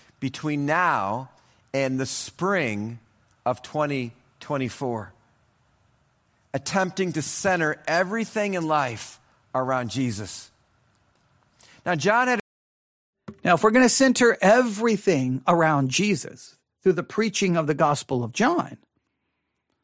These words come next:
Speaker 2: then let's stick with the Gospel of John, right? Because it's inspired, it's inerrant, it's infallible,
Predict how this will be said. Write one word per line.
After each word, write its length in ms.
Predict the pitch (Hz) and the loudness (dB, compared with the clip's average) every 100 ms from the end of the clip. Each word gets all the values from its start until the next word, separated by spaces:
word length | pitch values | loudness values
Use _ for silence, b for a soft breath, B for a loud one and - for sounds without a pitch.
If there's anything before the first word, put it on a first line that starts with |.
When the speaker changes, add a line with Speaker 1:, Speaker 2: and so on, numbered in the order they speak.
| _ - | _ -2
Speaker 2:
then 200 | 202 123 | -2 2
let's 240 | 180 190 | 2 4
stick 360 | - - 202 165 | 2 4 2 2
with 140 | 170 | -2
the 80 | 156 | 2
Gospel 520 | 165 151 - - 117 | 2 2 0 -4 -6
of 80 | 113 | -2
John, 560 | - 294 339 - 127 - _ _ _ _ _ _ _ _ _ | 2 2 2 -2 -10 -20 _ _ _ _ _ _ _ _ _
right? 400 | 139 196 294 302 _ _ _ _ _ | 0 2 2 0 _ _ _ _ _
Because 320 | 156 - 143 | -4 0 -2
it's 220 | - 185 - | 0 0 2
inspired, 920 | 151 127 - - 202 285 - - - _ _ _ _ _ _ - | 0 2 0 0 0 0 -6 -10 -20 _ _ _ _ _ _ 2
it's 180 | 202 208 | 2 4
inerrant, 880 | 175 175 - 247 254 131 - - - _ _ _ _ _ _ _ _ | 0 0 2 4 4 0 -4 -20 -20 _ _ _ _ _ _ _ _
it's 260 | 202 220 - | 2 2 0
infallible, 1160 | - 180 160 - - 233 254 285 139 131 - - | 2 4 2 0 -2 4 6 6 4 0 -14 -18